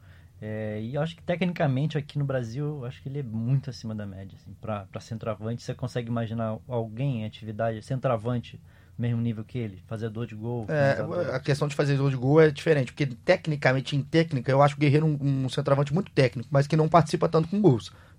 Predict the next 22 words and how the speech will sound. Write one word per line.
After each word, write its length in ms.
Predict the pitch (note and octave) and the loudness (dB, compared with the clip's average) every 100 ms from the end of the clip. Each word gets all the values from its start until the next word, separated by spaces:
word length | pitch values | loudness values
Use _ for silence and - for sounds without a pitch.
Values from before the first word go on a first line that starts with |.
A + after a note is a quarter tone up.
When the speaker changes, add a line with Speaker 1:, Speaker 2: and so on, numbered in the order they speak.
| - | -4
Speaker 2:
E, 220 | B2 A#2+ | 0 0
apesar 360 | A#2 A#2 G#2+ | 0 2 2
de 60 | B2 | 2
ter 60 | - | 0
começado 300 | B2+ A#2+ B2 | 0 2 2
muito 140 | A#2 | 0
bem 100 | B2 | 0
no 100 | A#2 | 2
Inter, 340 | D3+ G3 D#3+ C#3+ | 4 4 2 2
enfim, 240 | C#3 C3 | 0 0
Speaker 1:
É. 120 | A2+ - - - | -4 -8 -18 2
Speaker 2:
não 160 | C3 | 4
acho 100 | C3 | 4
que 60 | - | 4
seja 140 | C#3+ | 6
um 60 | C#3+ | 8
jogador 300 | D3 C#3+ C#3+ | 10 8 6
que 100 | D3 | 4
em 80 | D3 | 6
gols 300 | C3+ C#3+ D3+ | 10 10 10
entrega 340 | D#3 D3 C#3+ | 6 6 6
tanto. 380 | F#3 D3 C#3 D3 | 4 6 4 4